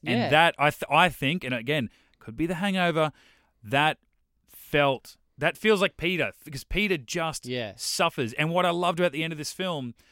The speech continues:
Speaker 1: and I guess it's even to the end of The Amazing Spider-Man two when he'd had that great loss and, you know, uh,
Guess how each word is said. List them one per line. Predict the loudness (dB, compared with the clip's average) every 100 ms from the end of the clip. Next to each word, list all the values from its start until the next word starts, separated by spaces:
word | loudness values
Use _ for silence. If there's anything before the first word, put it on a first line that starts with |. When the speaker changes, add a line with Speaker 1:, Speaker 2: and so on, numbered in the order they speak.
| _ _
Speaker 1:
and | -6 -4
I |
guess | -2 -4 -6
it's | -10
even | -6 -6 -6
to | -8
the | -4 -4
end | -2
of | -6 -6
The | -4 -2
Amazing | -2 -4 -4
Spider-Man | -4 -2 0 -2 -4
two | -6 -6
when | -6
he'd | -6
had | -6 -6
that | -6
great | -4 -6 -4
loss | -4 -6 -8
and, | -12 -12 -16 -20 -20 _ _ _ _ _ _ _ _ -14
you | -10
know, | -8
uh, | -8 -8